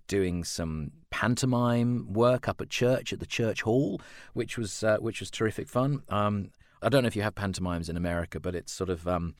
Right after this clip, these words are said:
they're like, it's like Aladdin, Jack and the Beanstalk, you know, stuff like that. And you have Principal Boy is played by a girl, and then the, the dame is played by, um, a man in drag. And so we would did, did numbers from the musicals, and that's when I sort of started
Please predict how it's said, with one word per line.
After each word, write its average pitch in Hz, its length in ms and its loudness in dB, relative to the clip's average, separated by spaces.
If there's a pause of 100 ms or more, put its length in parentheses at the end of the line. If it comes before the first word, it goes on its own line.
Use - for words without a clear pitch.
they're 95 140 -2
like, 90 160 0
it's 92 100 -6
like 101 180 0
Aladdin, 87 560 2
Jack 82 220 -2
and 87 80 0
the 82 60 -2
Beanstalk, 87 960 0
you 92 120 -2
know, 90 280 0 (340)
stuff - 400 2
like 92 220 2
that. 90 340 0
And 98 160 -4
you 98 160 -4
have 92 480 -4
Principal 98 400 -2
Boy 90 380 4
is 85 120 -2
played 90 320 -4
by 87 220 -4
a 90 60 -4
girl, 87 520 0
and 85 180 -4
then 85 180 -2
the, 85 140 -2 (140)
the 80 200 -4
dame 90 440 0
is 87 140 -6
played 85 340 -4
by, 85 420 -4 (440)
um, 85 460 -2
a 92 80 0
man 90 420 2
in 90 140 0
drag. 82 760 0
And 120 160 0
so 139 140 4
we 151 140 6
would 160 100 4
did, 139 320 -2
did 120 180 0
numbers 135 300 6
from 120 140 4
the 117 60 6
musicals, 120 600 2
and 104 80 2
that's 113 200 -2
when 104 100 0
I 98 40 2
sort 95 200 -4
of 90 140 -4
started 90 520 0